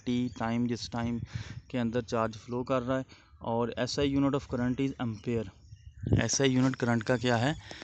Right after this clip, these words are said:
एम्पेयर है। ये भी आपने बेस यूनिट में देखा था कि करंट का यूनिट या इलेक्ट्रिक करंट का यूनिट हमने एम्पेयर देखा था। अगर इसी फोर्टीन पॉइंट वन इक्वेशन के ऊपर गौर करें तो एम्पेयर की डेफिनेशन बेटा यहाँ से आप ख़ुद भी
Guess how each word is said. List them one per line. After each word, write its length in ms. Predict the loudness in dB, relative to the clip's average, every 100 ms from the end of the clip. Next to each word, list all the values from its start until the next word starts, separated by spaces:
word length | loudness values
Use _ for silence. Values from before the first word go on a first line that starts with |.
| -16 -4 0
एम्पेयर 460 | 2 4 6 6
है। 180 | 6 4 0 -18 -6 2
ये 120 | 4
भी 120 | 8
आपने 220 | 6 6 2
बेस 300 | 4 2 2
यूनिट 200 | 0 0
में 200 | -2 -4 -4
देखा 260 | -6 -4 -4
था 140 | -2 -2
कि 80 |
करंट 280 | -2 -2 -2
का 120 | -2
यूनिट 340 | -2 0 -2 -2
या 200 | -2 0
इलेक्ट्रिक 340 | -2 -2 -8
करंट 260 | -4 -4 -2
का 100 | -2
यूनिट 240 | -2 -4
हमने 320 | -6 -4 -6 -6 -10 -18 -20 -18 -18 -12 -6
एम्पेयर 380 | -4 0 -2 0
देखा 300 | 0 2 0
था। 200 | 0 -2 -6 -14 -12 -12 -8
अगर 200 | -2 2
इसी 220 | 4 2
फोर्टीन 460 | 2 2 4 4 4
पॉइंट 260 | 6 6 8
वन 260 | 6 6 2
इक्वेशन 460 | -4 0 0 0 2
के 60 |
ऊपर 260 | 0 2 2
गौर 240 | 4 4 4
करें 260 | 0 2 0 -4 -12 -12 -10
तो 80 | 0
एम्पेयर 320 | 2 6 6 6
की 120 | 4
डेफिनेशन 540 | 4 6 4 4 2
बेटा 200 | 4 4
यहाँ 280 | 4 4 2
से 120 | 2
आप 100 | 0 0
ख़ुद 260 | -4 -2
भी 220 | 0 0